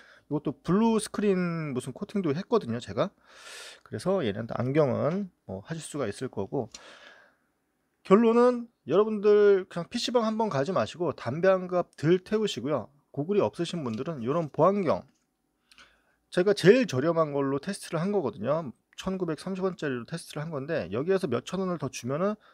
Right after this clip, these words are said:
좀 더 스포티하게 생긴 애들도 종류가 여러 가지가 있었어요. 제가 뭐 쓰리엠을 홍보하는 건 아니고요.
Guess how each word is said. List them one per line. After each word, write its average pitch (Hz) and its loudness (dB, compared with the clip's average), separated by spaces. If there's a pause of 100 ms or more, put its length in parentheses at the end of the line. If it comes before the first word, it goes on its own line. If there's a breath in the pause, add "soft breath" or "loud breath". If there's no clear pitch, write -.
(140 soft breath)
좀 202 0
더 190 4
스포티하게 190 -2
생긴 190 -2
애들도 131 0
종류가 127 -4
여러 110 0
가지가 151 0
있었어요. 98 -8
제가 117 -8
뭐 107 -8
쓰리엠을 185 0
홍보하는 196 -2
건 160 -8
아니고요. 120 -4